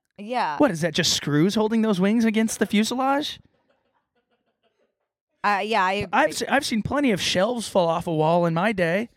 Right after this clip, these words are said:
Speaker 2: Those are screws.
Speaker 1: There's no reason, like, if, God forbid, there's s-, an incident in the air where the plane is going to fall out of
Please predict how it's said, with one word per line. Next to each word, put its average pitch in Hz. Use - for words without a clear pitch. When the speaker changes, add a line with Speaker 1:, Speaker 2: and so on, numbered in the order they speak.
Speaker 2:
Those 170
are 254
screws. 175
Speaker 1:
There's 311
no 277
reason, 277
like, 220
if, -
God 226
forbid, 226
there's 202
s-, 247
an 196
incident 214
in 190
the 185
air 196
where 185
the 185
plane 190
is 180
going 180
to 190
fall 175
out 170
of 151